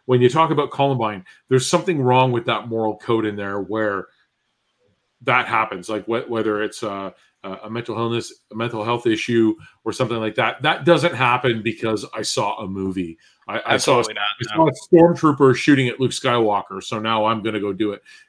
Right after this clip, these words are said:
Speaker 1: That's, I don't think that happens, because I know when I watch that movie or, or I watch Die Hard and I watch Hans Gruber,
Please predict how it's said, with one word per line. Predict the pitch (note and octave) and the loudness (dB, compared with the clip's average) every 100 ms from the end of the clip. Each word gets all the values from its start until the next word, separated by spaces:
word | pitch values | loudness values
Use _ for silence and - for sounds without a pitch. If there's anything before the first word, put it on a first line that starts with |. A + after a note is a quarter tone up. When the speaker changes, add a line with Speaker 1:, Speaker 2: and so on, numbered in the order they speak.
| - | -2
Speaker 1:
That's, | D3 C3+ A#2 | -2 -2 -2
I | |
don't | C3+ C#3 | 0 0
think | C#3+ C3 | -2 0
that | A#2 | -2
happens, | A2+ G#2 G#2 G#2+ F#2+ | 0 -4 -6 -12 -12
because | - G2+ A2 G2 - _ _ _ _ _ _ - | -14 -4 -2 -2 -10 _ _ _ _ _ _ 0
I | C#3+ | 2
know | C#3 C3+ C3+ B2+ | 6 8 10 8
when | B2 A#2 | 6 2
I | A2+ | 2
watch | A2 A2+ B2+ - | 2 2 2 2
that | C3 A#2 | -2 0
movie | A2+ A2 A2 | -2 -2 0
or, | G#2 G#2+ | -2 -4
or | A2 G2 | -6 -6
I | |
watch | G2+ A#2 - G2 | -4 -4 -6 -6
Die | A#2 A2 | -2 0
Hard | G2+ A2 G#2 G#2 | 2 2 2 0
and | |
I | G2+ | -2
watch | G#2+ G#2+ | -2 -4
Hans | - A2+ G2 | -4 -4 -2
Gruber, | A2+ A2+ G#2 G2 | -2 0 0 -4